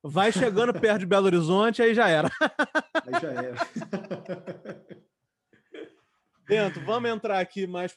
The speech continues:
Speaker 1: mais a fundo
Speaker 2: Vamos.
Speaker 1: no teu novo livro, no vol-, volume
Speaker 2: Aê.
Speaker 1: três, né?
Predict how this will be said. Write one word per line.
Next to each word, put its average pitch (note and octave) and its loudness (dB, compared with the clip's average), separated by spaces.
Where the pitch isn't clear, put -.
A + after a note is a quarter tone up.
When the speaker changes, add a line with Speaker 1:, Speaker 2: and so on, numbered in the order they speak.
Speaker 1:
mais F3 -6
a E3 -2
fundo F#3 -6
Speaker 2:
Vamos. F3+ -6
Speaker 1:
no F3+ -10
teu F#3 -4
novo F3+ -6
livro, F3+ -6
no E3 -12
vol-, D#3+ -10
volume E3+ -8
Speaker 2:
Aê. A#2+ -10
Speaker 1:
três, F3 -8
né? F3+ -10